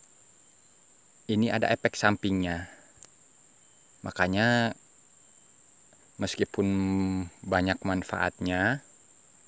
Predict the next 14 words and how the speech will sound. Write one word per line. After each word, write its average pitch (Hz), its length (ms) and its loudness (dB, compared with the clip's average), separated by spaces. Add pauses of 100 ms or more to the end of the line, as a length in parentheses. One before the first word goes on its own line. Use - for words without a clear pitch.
(2000)
cuma 113 240 0
untuk 110 320 0 (160)
pengobatan 98 560 4
dalam 87 640 0 (160)
ini 101 240 0
ada 101 160 0
efek - 240 -6
sampingnya. 95 560 -2 (1700)
Karena 98 300 2
dia 117 180 4
mengandung 107 800 2 (1200)
bioaktif 101 720 2 (800)
yang 107 240 4
bersifat 110 480 2